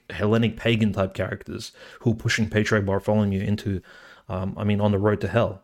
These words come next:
I mean, that's explicitly what they're doing. And in fact, he's meeting with Zelensky, he's meeting with all these really, really bizarre figures, you know, heads of C I A, and this is, of course, really negative, frankly. So we do have to, we do have to pray for Patriarch Bartholomew, but at this point,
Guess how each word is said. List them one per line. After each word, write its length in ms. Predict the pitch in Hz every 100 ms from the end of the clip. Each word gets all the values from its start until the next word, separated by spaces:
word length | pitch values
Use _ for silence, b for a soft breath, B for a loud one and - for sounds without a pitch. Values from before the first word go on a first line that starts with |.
| _
I 60 | -
mean, 140 | 98
that's 280 | 107 110 -
explicitly 420 | 110 - 113 113
what 180 | 101 113
they're 100 | 101
doing. 380 | 95 117 92 - B B B B
And 200 | 110 104
in 140 | 117
fact, 220 | 110 113 -
he's 160 | 123
meeting 260 | 104 107 104
with 80 | 90
Zelensky, 400 | 101 117 120 -
he's 160 | 98
meeting 180 | 110 107
with 80 | 98
all 100 | 101
these 320 | 98 95 -
really, 520 | 101 110 117 107 98 b b b b
really 420 | 117 117 107 98 -
bizarre 460 | 110 113 110 104
figures, 480 | 95 113 104 98 90
you 160 | 110 95
know, 80 | 85
heads 220 | - 98
of 100 | 95
C 180 | - 101
I 100 | 95
A, 280 | 101 107
and 120 | 104 95
this 180 | 113
is, 80 | 104
of 100 | 95
course, 300 | - 98 -
really 340 | 110 104 101 - B B
negative, 460 | 113 110 110 98 90
frankly. 400 | 107 98 - 101
So 320 | - 104 95 B
we 120 | 113
do 160 | 117 117
have 260 | 113 110
to, 180 | - 101
we 120 | 101
do 80 | 113
have 160 | 117 117
to 80 | -
pray 180 | 113
for 120 | 110 107
Patriarch 360 | 110 104 101
Bartholomew, 440 | 101 95 113 113 98
but 120 | 98
at 100 | 107
this 140 | 113
point, 380 | - 107 104 -